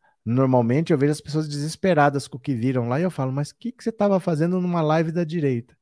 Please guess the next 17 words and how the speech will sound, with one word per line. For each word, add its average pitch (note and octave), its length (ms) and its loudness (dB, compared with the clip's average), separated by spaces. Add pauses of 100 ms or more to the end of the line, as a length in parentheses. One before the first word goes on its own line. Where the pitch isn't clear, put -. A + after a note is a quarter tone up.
(520)
E B2 60 2
aí C3 120 6
vem D3+ 160 2
todo G#3+ 240 -2
desesperado E3 720 0
com D3 60 -2
o C#3+ 40 -4
que E3 120 -4
eu D#3+ 80 0
vi, C3+ 100 -6
uma, A3 240 -6 (1040)
você - 120 -4
entende? G3+ 320 0
São C#3 160 -4
coisas E3+ 240 -2
diferentes, F#3 640 -4
né? F3+ 200 -2